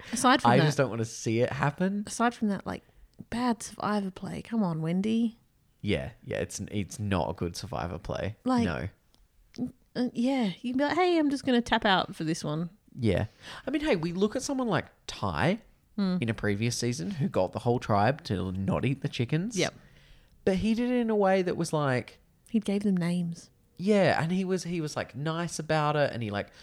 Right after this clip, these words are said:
Speaker 2: talked to people about it in a w-, like, he wasn't sort of just going like, "No, you can't do," like,
Speaker 1: Yep.
Speaker 2: yeah, I don't know.
Speaker 1: Uh, from memory, correct me, did he also let them kill the rooster and just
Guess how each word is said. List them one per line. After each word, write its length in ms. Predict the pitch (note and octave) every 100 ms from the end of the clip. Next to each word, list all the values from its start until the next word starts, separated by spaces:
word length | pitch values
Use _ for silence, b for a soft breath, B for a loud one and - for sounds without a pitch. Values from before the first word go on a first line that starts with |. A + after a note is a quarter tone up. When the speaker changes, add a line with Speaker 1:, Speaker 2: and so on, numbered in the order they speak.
| b b
Speaker 2:
talked 380 | - F3 E3+ -
to 100 | D#3+
people 300 | E3 D3+ C#3+
about 260 | C#3+ A2+ B2
it 60 |
in 80 | A2
a 20 |
w-, 180 | A2 -
like, 140 | D3
he 80 | E3
wasn't 420 | C#3+ C3 C3+ C#3+
sort 160 | G#2 B2+
of 100 | A#2
just 200 | A#2 -
going 300 | A2+ A2 G#2+
like, 260 | G2 E2+ - _ b b b
"No, 220 | F3 G#3 G#3+
you 180 | G3+
can't 320 | F#3+ G3 F#3+ F3
do," 220 | F3 A2+
like, 280 | C3+ C3+ - _ _ _
Speaker 1:
Yep. 160 | F#3+ -
Speaker 2:
yeah, 260 | C3 G2 -
I 100 | C#3
don't 140 | A#2+
know. 200 | F2 C#2 - -
Speaker 1:
Uh, 80 | G#3
from 320 | - - C4
memory, 220 | A3+ G3+
correct 260 | F#3 G#3 D3+
me, 80 | G3
did 160 | F#3+
he 160 | G3 A#3+
also 280 | A#3 - F#3+
let 260 | F3 -
them 160 | F3+ F3+
kill 240 | - E3
the 140 | E3 E3
rooster 400 | D#3+ E3 - D#3+
and 140 | D#3+
just 260 | D#3 D3+ -